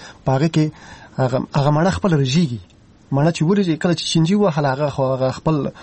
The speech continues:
آه، خاصیت د لاسه ورکوي، په مرور زمان هغه رژېږي، په هغه کې لاروا او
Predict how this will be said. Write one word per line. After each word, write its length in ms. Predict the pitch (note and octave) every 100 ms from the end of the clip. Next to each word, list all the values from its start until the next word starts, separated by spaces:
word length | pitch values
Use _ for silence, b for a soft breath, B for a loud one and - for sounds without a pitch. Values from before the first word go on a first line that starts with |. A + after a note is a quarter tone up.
| B B
آه، 360 | C3 C3+ C3+ C3 B B C#3 C#3
خاصیت 460 | - D3 C#3 E3
د 60 | C#3+
لاسه 260 | D#3 -
ورکوي، 420 | C#3+ C3+ E3+ G#3+ G#3 _ - -
په 60 | C#3+
مرور 240 | C#3+ D3+
زمان 240 | C#3 D#3
هغه 140 | C#3+ D3
رژېږي، 320 | D3 F3 F3+
په 120 | C#3+
هغه 180 | C#3 F#3
کې 180 | G#3+ B2 - B B
لاروا 560 | C#3 E3 F#3 F3+ F3+ F3
او 380 | F3 C#3+ C3+